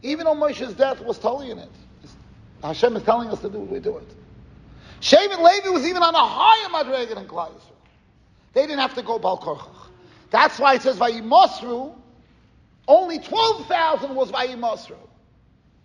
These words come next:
not thirteen thousand. Shevet Levi, they went Ritzonom.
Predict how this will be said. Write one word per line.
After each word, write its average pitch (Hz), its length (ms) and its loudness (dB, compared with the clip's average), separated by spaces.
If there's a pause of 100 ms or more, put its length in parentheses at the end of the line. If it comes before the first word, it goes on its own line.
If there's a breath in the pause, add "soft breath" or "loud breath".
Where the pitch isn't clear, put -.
(140)
not 359 260 -2
thirteen 240 380 -6
thousand. 180 500 -4 (480 soft breath)
Shevet 320 480 0
Levi, 370 380 2
they 330 160 0
went 339 240 0
Ritzonom. 320 640 2